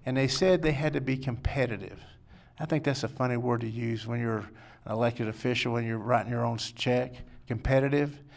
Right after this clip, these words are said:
And they said they compared themselves with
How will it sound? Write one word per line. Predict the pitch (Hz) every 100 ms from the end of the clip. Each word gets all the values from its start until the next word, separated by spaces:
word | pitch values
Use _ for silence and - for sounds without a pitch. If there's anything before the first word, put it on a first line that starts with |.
| - - - -
And | 123
they | 135
said | 135 185
they | 170
compared | 165 143 147 147
themselves | 143 135 - 135 131 127
with | 113 107